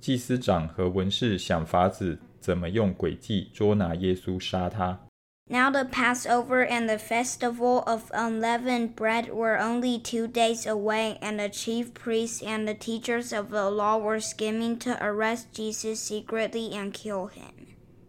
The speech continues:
Speaker 1: 只是说，当节的日子不可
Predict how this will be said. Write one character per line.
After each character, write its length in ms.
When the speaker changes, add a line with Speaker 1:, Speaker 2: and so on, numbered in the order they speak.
Speaker 1:
只 140
是 160
说， 480
当 200
节 200
的 140
日 200
子 320
不 140
可 260